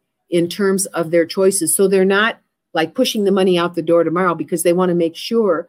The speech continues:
that it's pandemic related, that they meet real need, that they don't substitute,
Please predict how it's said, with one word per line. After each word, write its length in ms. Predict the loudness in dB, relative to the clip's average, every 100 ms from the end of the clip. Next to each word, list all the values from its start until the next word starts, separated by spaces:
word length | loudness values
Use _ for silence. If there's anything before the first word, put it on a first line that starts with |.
| _ _ _ -4
that 120 | -2
it's 140 | -2
pandemic 580 | -4 -2 0 0 -2 0
related, 640 | 0 2 4 4 4 0 _ _
that 160 | -8 -2
they 140 | -2
meet 300 | 0 -4 -6 _
real 300 | -2 0 0
need, 580 | 0 0 -2 -2 -6 -8 _ _ _ -4
that 180 | -4 0
they 100 | 0
don't 300 | 2 0 -2
substitute, 800 | -2 -2 -2 -10 -6 -2 -2